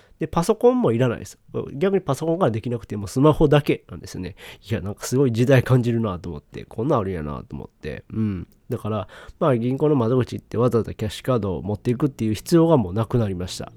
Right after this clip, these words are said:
うん。ただ、あの、スマホで引き落としする場合は、今はセブンイレブンだけかな、対応してるのは。なので、えー、まだ普及してない、まだまだ普及はしてないんですけども、えー、ただスマホで、だけできる。まあ、これから多分もっと広がっていくんじゃないかなというふうに思います。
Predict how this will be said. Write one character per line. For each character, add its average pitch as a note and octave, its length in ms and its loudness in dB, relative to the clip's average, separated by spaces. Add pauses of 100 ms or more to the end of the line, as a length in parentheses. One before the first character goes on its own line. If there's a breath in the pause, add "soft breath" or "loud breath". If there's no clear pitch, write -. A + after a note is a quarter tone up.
(100)
う B2 80 -2
ん。 G2 160 -2 (320 loud breath)
た G3+ 120 4
だ、 A#3+ 280 2
あ F#3 40 2
の、 F#3 280 2
ス - 160 -6
マ G3+ 100 2
ホ G#3+ 240 0
で A3 280 6
引 A2 40 -2 (120)
き A3 100 6
落 G3+ 80 6
と G3 80 -2
し - 80 -10
す F#3+ 120 2
る F#3 100 6
場 F3+ 120 2
合 B2 60 4
は、 F#2+ 160 -2
今 F3 260 0
は D#3 100 0
セ G#3+ 200 0
ブ B3 160 -2
ン B3 80 -2
イ - 20 -4
レ B3 80 -4
ブ D#3 140 0
ン G2 60 -4
だ G2+ 120 -6
け A#2+ 160 -6
か A#2 140 -8
な、 B2+ 140 -2
対 G#2+ 260 -2
応 G#2+ 80 -2
し - 60 -12
て G#2 60 -8
る F#2+ 60 -6
の E2 100 -8
は。 D#2+ 160 -8 (280 loud breath)
な F3+ 100 2
の C3 140 2
で、 A2+ 280 2 (280 loud breath)
え C3+ 400 0
ー、 - 20 -2
ま E3 140 2
だ G3 240 2
普 - 160 -4
及 F#3+ 400 2
し - 100 -6
て A3 180 -4
な A2 200 0
い、 G2+ 420 -6 (160)
ま C#3 180 -4
だ A3 60 -4
ま G3+ 100 -2
だ A2 80 0
普 G#2 100 -4
及 G#2+ 180 -6
は B2 100 0
し - 60 -10
て E3 120 -2
な G#2+ 140 0
い A2 80 -4
ん G#2 80 -6
で F2+ 80 -6
す - 100 -14
け G#2 140 -8
ど A2+ 100 -4
も、 D3 280 2 (380 loud breath)
え D3 480 0
ー、 - 0 -
た B3 140 -4
だ A#3+ 80 -2
ス - 140 0
マ F3 80 6
ホ F3 140 4
で、 E3+ 260 2
だ D3+ 160 2
け D#3 100 2
で A#2 140 4
き E2+ 120 -10
る。 E2+ 120 -10
ま C#3 80 2
あ、 - 40 -2
こ A3 120 2
れ G#3+ 80 4
か G#3+ 80 2
ら G3 40 2
多 F#3+ 80 2
分 A2 120 2
も A#2 80 2
っ - 20 2
と - 80 -12
広 A#2 180 -2
が G#2 80 -4
っ - 40 -10
て - 140 -8
い F#2+ 60 -6
く G2 140 -8
ん F2 60 -6
じ - 80 -12
ゃ E2 40 -12
な E2 60 -10
い - 20 -10
か F#2+ 140 -6
な F#2+ 140 -4
と F2 100 -10
い D#2+ 80 -6
う - 20 -8
ふ F#2 140 -8
う F2 80 -6
に E2 180 -10
思 F2 200 -8
い D#2+ 40 -10
ま E2 140 -6
す。 - 220 -14